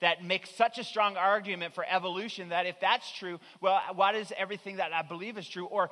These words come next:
some people would say, "Well, you just never spend enough time reading the Word." Kara Powell is actually one of the world's leaders in,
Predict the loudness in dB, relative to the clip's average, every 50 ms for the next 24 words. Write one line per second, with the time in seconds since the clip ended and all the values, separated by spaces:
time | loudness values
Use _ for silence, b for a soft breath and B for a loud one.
0 | B B -4 -2 -2 0 0 -4 -6 -4 -6 -6 -4 -4 -2 0 0 0 0 -2
1 | -8 -14 -14 -12 -6 -4 -4 -4 -4 -8 -8 -6 -6 -6 -6 -8 -10 -8 -8 -8
2 | -8 -8 -6 -4 -4 -6 -6 -10 -12 -10 -8 -8 -8 -8 B B B B -12 -12
3 | -10 -10 -12 -14 -14 -12 -12 -12 -14 -16 _ _ _ _ _ _ _ _ _ _
4 | _ -8 -4 -2 0 0 0 -2 0 2 4 4 4 4 0 -2 -6 -6 -4 -4
5 | -4 -4 -6 -10 -12 -12 -12 -12 -12 -12 -10 -10 -10 -10 b b b b -10 -6
6 | -4 -4 -4 -4 -6 -10 -10 -10 -10 -8 -10 -10 -12 -14 -16 -16 -16 -16 -16